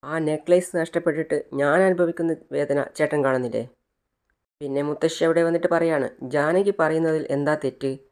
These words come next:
ഏതായാലും ചന്ദ്രിക ഇവിടുത്തെ ജോലിക്കാരിയാ. അവളെ വിളിച്ച് ചോദിക്കുന്നതിൽ നിങ്ങൾക്കെന്താ ഇത്ര വലിയ പ്രശ്നം?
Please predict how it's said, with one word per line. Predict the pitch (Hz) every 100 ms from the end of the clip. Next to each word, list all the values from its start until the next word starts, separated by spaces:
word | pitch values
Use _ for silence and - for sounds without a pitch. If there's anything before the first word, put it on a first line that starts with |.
| _ _ _ _
ഏതായാലും | 139 147 160 160 156 -
ചന്ദ്രിക | 147 143 160
ഇവിടുത്തെ | 170 156 151
ജോലിക്കാരിയാ. | 151 143 139 143 135 120 117 - _ _ _ _ _ _ _ _ _ -
അവളെ | 131 139 156
വിളിച്ച് | 185 208 196
ചോദിക്കുന്നതിൽ | 220 220 220 220 220 214 -
നിങ്ങൾക്കെന്താ | 165 160 196 214 233
ഇത്ര | 208 208
വലിയ | 196 185
പ്രശ്നം? | 185 170 160